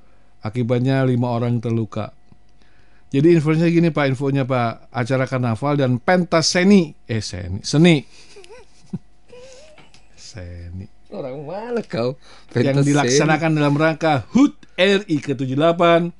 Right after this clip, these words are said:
Speaker 1: di Warna
Speaker 2: Pak, itu
Speaker 1: Kericuhan.
Speaker 2: Garut, Pak.
Speaker 1: Oh iya.
Speaker 2: Bukan
Speaker 1: Bahkan
Speaker 2: Pematang Siantar.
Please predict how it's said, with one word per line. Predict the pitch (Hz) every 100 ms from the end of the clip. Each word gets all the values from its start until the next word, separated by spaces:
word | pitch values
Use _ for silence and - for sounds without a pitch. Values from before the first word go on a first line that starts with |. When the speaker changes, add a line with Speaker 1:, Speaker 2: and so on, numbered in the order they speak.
| - - - - -
Speaker 1:
di | 143 139 139
Warna | 131 123 123
Speaker 2:
Pak, | 123 156
itu | 151
Speaker 1:
Kericuhan. | 175 156
Speaker 2:
Garut, | 143 147 151 151
Pak. | - 107 101 104 110 - - - - -
Speaker 1:
Oh | 123 117
iya. | 104 90 - - - - -
Speaker 2:
Bukan |
Speaker 1:
Bahkan | 135 131 135 156
Speaker 2:
Pematang | 131 131 123 131 123
Siantar. | 127 120 131 120 113 107 107 104